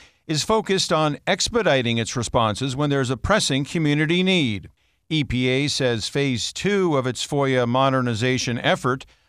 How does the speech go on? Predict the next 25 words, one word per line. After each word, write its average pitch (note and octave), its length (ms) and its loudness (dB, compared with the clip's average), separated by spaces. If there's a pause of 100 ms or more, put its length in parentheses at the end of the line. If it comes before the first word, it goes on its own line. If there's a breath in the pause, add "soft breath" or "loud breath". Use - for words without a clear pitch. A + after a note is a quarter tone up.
(140)
updates D3+ 540 -2
and C3+ 140 0
modernizes C#3 720 2
its A2 140 -4
processes, A2+ 840 0 (200 soft breath)
waives B2 420 0
certain B2+ 360 -2
fees, D#3 500 -2 (340 soft breath)
and D#3+ 160 0
promotes D#3 400 0
transparency E3+ 1000 0
and E3+ 160 2
accountability. E3 880 2 (180)
The C#3+ 60 -4
final C3+ 440 2
rule C3+ 200 2
also C3 380 2
attempts B2+ 460 -2
to C3 80 0
remove A#2+ 360 0
barriers B2+ 540 2
by A#2 180 0
raising A#2+ 540 0
the G#2+ 140 -2
threshold D#3 640 0